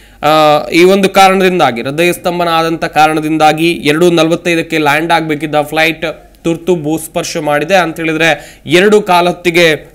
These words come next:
ದೆಹಲಿಯಲ್ಲಿ ಲ್ಯಾಂಡ್ ಆಗಿದೆ. ಅಷ್ಟೇ ಅಲ್ಲದೆ ಅಲ್ಲೇ ಸ್ಥಳೀಯ ಆಸ್ಪತ್ರೆಗೂ ಕೂಡ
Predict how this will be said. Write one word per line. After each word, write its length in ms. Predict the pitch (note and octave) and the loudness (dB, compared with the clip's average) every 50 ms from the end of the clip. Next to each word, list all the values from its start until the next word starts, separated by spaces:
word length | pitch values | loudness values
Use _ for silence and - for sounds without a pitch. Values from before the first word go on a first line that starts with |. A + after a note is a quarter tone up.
| - C#3 | -2 0
ದೆಹಲಿಯಲ್ಲಿ 400 | E3 E3+ E3+ E3+ E3 E3 E3 D#3+ | 2 2 4 2 2 2 2 2
ಲ್ಯಾಂಡ್ 360 | D#3 D3 D3 D3 D#3 D#3+ D#3 | 2 2 2 2 2 2 0
ಆಗಿದೆ. 260 | D3+ D3+ D#3 D#3 D#3+ | 0 0 0 -4 -4
ಅಷ್ಟೇ 260 | D3 C#3 - - D#3 | -4 -4 -4 -4 -4
ಅಲ್ಲದೆ 320 | D3+ D3+ D3 D#3 D#3 C#3+ C#3 | -4 -2 0 0 0 -2 -2
ಅಲ್ಲೇ 420 | - - D3 D#3+ F3 E3+ D#3+ D3 | -2 -2 -2 0 2 2 0 0
ಸ್ಥಳೀಯ 340 | C#3 - - D3+ D3+ D#3+ D3+ | -2 -4 -4 -2 0 2 2
ಆಸ್ಪತ್ರೆಗೂ 640 | C#3+ C#3 D3 - - - E3 - E3 D#3 D#3 D#3 D3 | 2 2 0 -2 -6 -12 -10 -10 -8 -6 -6 -6 -6
ಕೂಡ 200 | D3+ E3 D#3+ | -6 -4 -2